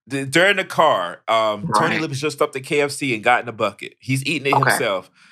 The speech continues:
Speaker 1: Doctor Shirley says, "I've never had fried chicken before." And Tony Lip starts dangling a, a drumstick in the back seat. "Come on, take it, eat it."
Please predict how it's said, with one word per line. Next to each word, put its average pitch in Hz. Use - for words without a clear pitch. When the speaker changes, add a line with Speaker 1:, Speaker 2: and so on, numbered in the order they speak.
Speaker 1:
Doctor 156
Shirley 156
says, 131
"I've 98
never 123
had 147
fried 135
chicken 127
before." 90
And 113
Tony 160
Lip 143
starts 127
dangling 143
a, 120
a 113
drumstick 135
in 120
the 120
back 120
seat. 117
"Come 233
on, 190
take 233
it, 147
eat 240
it." 143